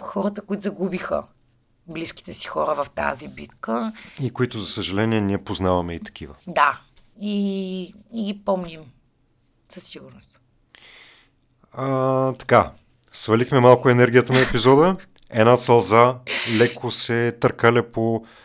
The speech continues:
Speaker 2: Чакай да се обърне, значи това ти е
Speaker 1: <laughs> Лявото.
Speaker 2: лявата буза. Да, а, но, но това, което, което е важно, е две хиляди двадесет и първа да сте здрави и, и другото ще си го купим.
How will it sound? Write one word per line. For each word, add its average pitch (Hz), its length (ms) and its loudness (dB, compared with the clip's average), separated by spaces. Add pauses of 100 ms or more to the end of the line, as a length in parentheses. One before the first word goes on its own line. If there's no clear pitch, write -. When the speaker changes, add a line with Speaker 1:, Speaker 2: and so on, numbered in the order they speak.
(160)
Speaker 2:
Чакай 110 220 2
да 101 80 -2
се - 120 -2
обърне, 107 320 4
значи 107 260 2
това 127 140 6
ти 131 120 4
е 120 80 10
Speaker 1:
<laughs> - 0 -
Лявото. 117 100 8 (300)
Speaker 2:
лявата 95 120 2
буза. 95 320 -4 (520)
Да, 127 440 -2
а, 117 120 -6 (600)
но, 110 440 -4
но 104 140 -4
това, 110 280 0
което, 131 380 -4 (500)
което 107 600 -6 (440)
е 98 80 -4
важно, 117 520 -2
е 127 180 -2
две 107 180 -4
хиляди 110 280 -4
двадесет 113 280 0
и 113 80 -2
първа 123 500 0 (440)
да 107 140 -2
сте 117 380 -2
здрави 101 640 -2
и, 139 800 -8 (540)
и 147 140 -2
другото 120 400 0
ще - 120 0
си 123 60 0
го 95 160 -4
купим. 76 360 -4